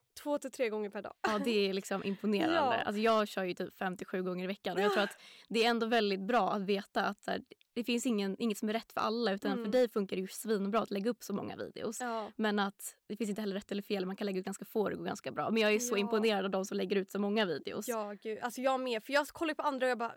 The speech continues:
Speaker 1: "Gud, hur orkar de?" <laughs> Och sen så
Speaker 2: Ja.
Speaker 1: inser jag, jag kör ju också samma sak. Men grejen är ju typ att det, man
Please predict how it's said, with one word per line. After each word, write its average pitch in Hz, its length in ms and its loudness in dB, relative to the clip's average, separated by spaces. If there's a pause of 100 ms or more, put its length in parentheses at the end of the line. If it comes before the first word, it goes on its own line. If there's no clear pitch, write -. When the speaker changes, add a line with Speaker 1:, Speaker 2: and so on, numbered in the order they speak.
Speaker 1:
"Gud, 285 120 -10
hur 277 80 -4
orkar 277 300 0
de?" 262 60 2
<laughs> 277 40 -6
Och 330 60 0
sen 370 120 4
så - 140 -2
Speaker 2:
Ja. 392 80 8
Speaker 1:
inser 330 280 4
jag, 262 160 4
jag 294 160 4
kör 349 160 0
ju 302 60 4
också 311 240 -2
samma 285 220 -2
sak. 247 240 0 (400)
Men 247 440 4
grejen 269 420 2
är 247 120 4
ju 233 160 2
typ 220 300 -6
att - 220 -10
det, 233 200 -2
man 247 480 0